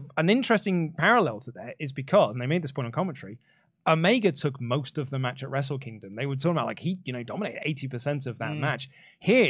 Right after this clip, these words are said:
Speaker 1: it was Ospreay dominating eighty, eighty percent of it, and it was Ospreay that won because of the attrition this time around, as opposed to Omega last time.
Speaker 2: Exactly.
Speaker 1: So, for me, I, I totally get your point, Ben, but for me, it,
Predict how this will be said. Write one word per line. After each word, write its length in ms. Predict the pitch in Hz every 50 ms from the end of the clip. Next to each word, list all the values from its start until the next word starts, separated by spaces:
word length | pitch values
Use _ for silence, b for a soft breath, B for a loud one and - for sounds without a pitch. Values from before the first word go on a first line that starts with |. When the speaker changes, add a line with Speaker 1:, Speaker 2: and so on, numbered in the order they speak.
| 123 -
Speaker 1:
it 100 | 156 151
was 140 | 139 123 -
Ospreay 460 | - 170 208 202 - - 185 143 139
dominating 440 | 131 135 123 120 113 110 - 127 117
eighty, 200 | 110 117 120 - - - -
eighty 200 | 113 107 - 127
percent 220 | - - 107 98
of 80 | 92 107
it, 80 | 107 -
and 80 | - 131
it 80 | 131 135
was 100 | 123 -
Ospreay 440 | - - 156 160 - - 170 151 139
that 80 | 139
won 280 | 135 135 131 131 127 123
because 300 | 113 117 - - 127 117
of 100 | 120 104
the 100 | 113 113
attrition 400 | 110 - - 127 113 - 117 117
this 180 | 143 160 - -
time 200 | 120 101 92 90
around, 120 | 92 98
as 160 | - - 110
opposed 240 | 110 - 113 104 -
to 80 | - 117
Omega 280 | 113 117 113 104 110 107
last 280 | 131 143 139 135 -
time. 140 | - - - _ -
Speaker 2:
Exactly. 380 | - 123 127 117 113 - - -
Speaker 1:
So, 260 | 190 185 196 220 - _ -
for 100 | 196 190
me, 340 | 190 196 214 220 220 226 _ _ _ _ - -
I, 160 | - 185 175 165 170
I 40 | 175
totally 340 | 170 - - - 214 202 185
get 140 | 185 170 -
your 100 | 151 135
point, 220 | 135 160 170 175 175
Ben, 180 | 185 196 185
but 180 | 151 135 - -
for 80 | -
me, 220 | 135 147 151 147 -
it, 120 | 131 131